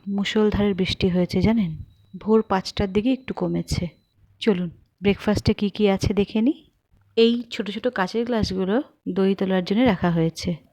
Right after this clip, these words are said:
আর এখানে যে কাচের গ্লাসগুলো রাখা আছে, ঢাকনি ছাড়া বোতলের মতো দেখতে, এগুলো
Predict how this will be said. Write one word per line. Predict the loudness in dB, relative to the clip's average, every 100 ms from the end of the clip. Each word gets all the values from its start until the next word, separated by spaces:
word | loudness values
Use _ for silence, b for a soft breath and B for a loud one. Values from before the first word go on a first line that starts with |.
| _
আর | 0 2
এখানে | 0 -4 -4
যে | -2
কাচের | -2 -2 -2
গ্লাসগুলো | -2 -2 -2 -2
রাখা | 0 0 -2 -2
আছে, | -2 -2 -4 _ 2
ঢাকনি | 4 4 2
ছাড়া | 4 4
বোতলের | 4 2 2 2
মতো | 2 2
দেখতে, | 2 2 2 2 0 4
এগুলো | 6 8 8